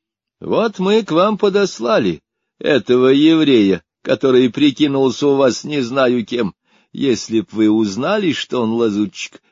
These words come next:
вы бы его не выпустили. Так у вас ведётся. Ты будешь задержан». Кудеяр вспыхнул и крикнул: «Я не лазутчик, я посол, эта змея лжёт!»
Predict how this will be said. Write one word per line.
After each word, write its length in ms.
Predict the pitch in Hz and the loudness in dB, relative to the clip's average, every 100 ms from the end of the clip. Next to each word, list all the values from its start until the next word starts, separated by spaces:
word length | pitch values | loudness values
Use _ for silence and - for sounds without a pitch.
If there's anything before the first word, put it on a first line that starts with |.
| - | -14
вы 240 | 95 104 | -4 -2
бы 120 | 104 | 0
его 220 | 113 113 113 | 0 0 0
не 260 | 110 110 | 2 2
выпустили. 720 | 107 110 - 110 - 113 104 - _ | 2 0 -2 -8 -6 -4 -4 -6 _
Так 340 | - 120 107 117 | -2 -2 -2 -2
у 100 | 117 | 0
вас 280 | 110 101 | 0 -2
ведётся. 540 | 101 113 107 98 - - _ _ | -4 -4 -2 -4 -6 -14 _ _
Ты 240 | 113 120 113 | -4 -2 -2
будешь 500 | 110 107 101 95 90 | -2 -2 -2 -4 -4
задержан». 560 | 92 90 92 85 90 - _ _ _ _ _ _ _ _ _ _ _ _ _ _ _ _ _ | -6 -4 -4 -4 -8 -12 _ _ _ _ _ _ _ _ _ _ _ _ _ _ _ _ _
Кудеяр 380 | - 82 90 85 | -16 -6 -4 -4
вспыхнул 640 | - - - 165 151 147 - _ _ _ | -8 -12 -8 -8 -8 -12 -14 _ _ _
и 120 | 82 | -14
крикнул: 440 | - 92 - 90 - _ _ - | -8 -10 -8 -10 -12 _ _ -10
«Я 240 | 80 135 | -4 -4
не 100 | 131 | -2
лазутчик, 760 | 127 113 139 135 - 101 - _ _ _ _ - | -4 -4 -6 -6 -8 -10 -14 _ _ _ _ -6
я 180 | 98 | -4
посол, 640 | 98 113 - 143 160 151 117 | 0 -2 2 2 4 4 4
эта 340 | 143 131 143 | 4 2 0
змея 380 | 113 139 151 160 | 0 0 2 2
лжёт!» 560 | 143 82 85 117 98 | 2 0 -2 -2 -2